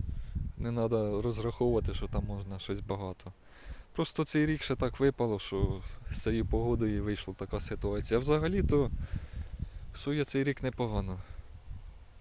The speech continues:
Такий висип є в неї гарний. В кого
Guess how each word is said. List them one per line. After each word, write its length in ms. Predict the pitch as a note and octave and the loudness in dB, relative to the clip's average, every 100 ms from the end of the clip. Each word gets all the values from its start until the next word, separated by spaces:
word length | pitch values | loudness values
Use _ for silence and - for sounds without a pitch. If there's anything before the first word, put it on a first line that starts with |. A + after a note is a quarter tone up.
| - | -8
Такий 340 | A2+ - A2 G#2+ | -6 -4 -4 -2
висип 360 | A2 D3+ - B2+ - - - | 0 0 0 -6 -8 -14 -4
є 160 | A#2+ | -2
в 60 | A#2+ | -2
неї 340 | A#2 A#2 A#2 A2+ - | -2 -4 -6 -10 -6
гарний. 440 | A2 G2+ G2+ G#2 - - - - - - - - - - - - | -2 -2 -2 -8 -12 -14 -14 -16 -16 -14 -12 -14 -14 -8 4 8
В 540 | - - - - - | 8 8 8 10 10
кого 400 | - - - | 12 12 12